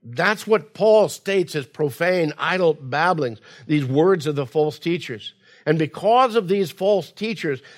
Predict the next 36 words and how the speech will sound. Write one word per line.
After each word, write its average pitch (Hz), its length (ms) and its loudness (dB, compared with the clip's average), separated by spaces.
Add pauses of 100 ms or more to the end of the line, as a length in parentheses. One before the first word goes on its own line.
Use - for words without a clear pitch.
many 233 320 2
get 202 320 -6
confused 202 920 -6
in 165 100 -4
their 147 160 0
faith. 131 380 -4
They're 185 80 -2
not 196 200 -2 (240)
grounded 190 580 0
and 139 200 -6
founded 185 560 0
in 156 120 -4
their 143 120 -2
faith. 123 240 -4 (220)
They, 185 160 0
they, 175 340 -4
they 165 180 -4
feel 247 340 -4
that 180 180 -6
they 185 120 0
put - 360 -12
their 170 160 0
trust 214 420 -4
in 165 140 -4
something 208 520 -2 (220)
that, 208 240 -2
that 165 240 -8
didn't 226 460 -4
take 208 280 -4
place 214 520 2
and 151 180 -8 (420)
that - 140 -20
they 180 80 -4
missed 185 320 -2
out 196 240 -2
completely. 165 840 -8